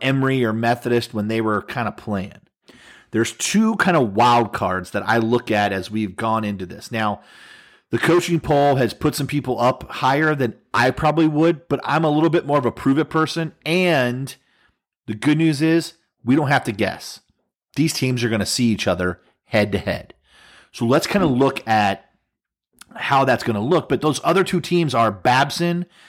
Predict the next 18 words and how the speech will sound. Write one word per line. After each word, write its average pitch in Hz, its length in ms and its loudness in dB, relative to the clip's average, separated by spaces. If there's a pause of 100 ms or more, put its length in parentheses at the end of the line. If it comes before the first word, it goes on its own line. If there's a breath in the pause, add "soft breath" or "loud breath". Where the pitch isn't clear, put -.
(140 soft breath)
and 113 120 -6
Claremont 135 540 2
Mudd 117 240 0
Scripps. - 520 -8 (880)
All 104 80 0
right. 117 180 0
Now, 127 120 0
we 127 120 2
saw 165 300 4
Babson 127 520 0
kinda 127 200 -2
come 131 260 -2
out 127 180 2
and 104 140 -10
blow 120 200 4
some 127 200 -2
doors 123 340 2
off, 98 320 0